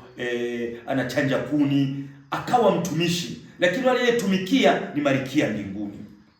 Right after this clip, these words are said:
Ukitaka ukubwa, tumikia. Neno la tatu la Bikira Maria, "Nitendewe kama ulivyonena." Ndio yake ilimleta Yesu duniani.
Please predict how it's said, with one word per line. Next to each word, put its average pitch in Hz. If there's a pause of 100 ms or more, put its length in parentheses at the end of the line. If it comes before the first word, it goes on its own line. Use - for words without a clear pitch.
(760)
Ukitaka 185
ukubwa, 190
tumikia. 170 (1700)
Neno 262
la 214
tatu 220
la 185
Bikira 185
Maria, 156 (340)
"Nitendewe 160
kama 160
ulivyonena." 110 (1300)
Ndio 233
yake 240
ilimleta 214
Yesu 226
duniani. 190